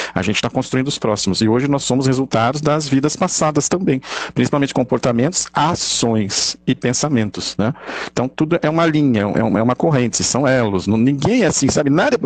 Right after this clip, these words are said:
ah, alguém decidiu assim que fulano vai nascer, sei lá, sem um dedo. Não tem. Fulano vai nascer no castelo. O universo não é um cassino.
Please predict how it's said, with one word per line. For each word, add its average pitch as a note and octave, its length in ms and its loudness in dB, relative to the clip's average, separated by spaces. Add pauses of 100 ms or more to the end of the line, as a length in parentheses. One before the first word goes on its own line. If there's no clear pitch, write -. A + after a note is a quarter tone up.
(320)
ah, G3+ 400 4
alguém F#3+ 200 0
decidiu F#3+ 440 0
assim F#3+ 160 0
que - 80 -4
fulano G3+ 400 2
vai G3 140 2
nascer, E3+ 600 2
sei E3+ 140 2
lá, A#2 180 2
sem C3+ 220 0
um D3 100 2
dedo. G2+ 400 2 (600)
Não - 120 2
tem. B3 340 0
Fulano E3+ 320 2
vai G3+ 100 2
nascer G3+ 180 0
no F#3+ 60 -2
castelo. E3 440 2
O F#3 440 0
universo G3 440 2
não G3 120 2
é F#3+ 40 4
um G#3 60 0
cassino. D#3 540 0